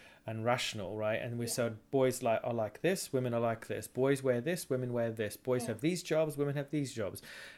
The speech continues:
Speaker 1: And for two hundred thousand years of our history, we've been forced into these two boxes, which is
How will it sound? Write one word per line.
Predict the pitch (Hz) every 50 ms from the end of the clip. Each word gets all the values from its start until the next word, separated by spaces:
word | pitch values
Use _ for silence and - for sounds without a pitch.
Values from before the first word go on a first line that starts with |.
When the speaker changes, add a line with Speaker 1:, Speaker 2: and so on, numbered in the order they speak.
| - -
Speaker 1:
And | 131 131 -
for | - 135 127
two | 123 - - 170 165
hundred | 156 151 139 131 -
thousand | 135 131 127 123 127 127
years | 123 123 123 113
of | 117
our | 117 113
history, | 107 151 170 - - - - 110 104 107
we've | 117 123 120
been | 123 113 107
forced | - - - 185 165 127 - - - -
into | - 143 135 123 - 127
these | 110 113 107 -
two | - - 120
boxes, | 117 - 104 - - - - - 104 113
which | 131 - -
is | 175 165